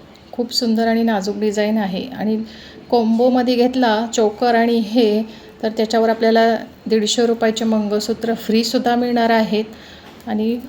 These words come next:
प्लस आपल्याला हा कॉम्बो सेट मिळणार आहे. एकवीसशे रुपये फ्री शिपिंगमध्ये हे आपल्याला मिळणार आहे. आणि ते मंगळसूत्राची क्वालिटी, या मंगळसूत्राची क्वालिटीसुद्धा तुम्ही पाहू शकता किती सुंदर आहे.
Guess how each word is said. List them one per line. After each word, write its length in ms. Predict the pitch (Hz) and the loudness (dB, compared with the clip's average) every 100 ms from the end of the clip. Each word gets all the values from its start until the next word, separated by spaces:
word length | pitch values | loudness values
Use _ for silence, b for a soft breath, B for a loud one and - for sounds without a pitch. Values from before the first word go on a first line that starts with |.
| - | -6
प्लस 280 | 233 233 233 | 0 0 0
आपल्याला 340 | 220 220 214 | -2 0 0
हा 120 | 214 | 0
कॉम्बो 440 | 233 233 220 202 214 | -4 -2 0 0 -2
सेट 340 | 208 220 220 - B B B B B B - - - - | 0 0 0 -8 B B B B B B -20 -20 -10 -4
मिळणार 340 | 226 202 196 | -2 0 -2
आहे. 300 | 208 180 175 | -2 -4 -6
एकवीसशे 680 | - - 220 226 226 - 240 | -8 -10 -8 -4 -2 0 2
रुपये 340 | 226 220 220 | 2 2 0
फ्री 240 | 233 240 233 | 0 0 0
शिपिंगमध्ये 680 | - 247 233 226 220 202 208 | -2 -4 -2 2 2 2 0
हे 200 | 208 233 | 0 0
आपल्याला 380 | 226 214 202 202 | -2 0 0 0
मिळणार 300 | 208 190 185 | -2 -2 -2
आहे. 220 | 180 196 - | -4 -6 -8
आणि 140 | 202 214 | -8 -4
ते 60 | |
मंगळसूत्राची 800 | 240 220 220 226 233 240 226 226 | -2 -2 -2 -4 -6 -8 -8 -8
क्वालिटी, 500 | 247 247 220 220 240 262 - - - - B B B B - 233 | -8 -6 -6 -8 -12 -16 -18 -20 -20 -20 B B B B -8 -2
या 180 | 226 | 0
मंगळसूत्राची 840 | 254 262 262 247 247 254 233 226 226 | 4 6 6 4 2 0 0 -2 -2
क्वालिटीसुद्धा 840 | - 247 214 220 226 240 180 226 | -2 2 2 0 -4 -4 -4 -4
तुम्ही 220 | 226 233 | -2 -2
पाहू 260 | 226 233 208 | -2 -2 -2
शकता 440 | 196 196 - 208 | -4 -8 -8 -10
किती 280 | 220 220 226 | -8 -10 -12
सुंदर 440 | 214 226 208 196 208 | -6 -4 -2 -2 -4
आहे. 340 | 208 170 208 | -4 -4 -6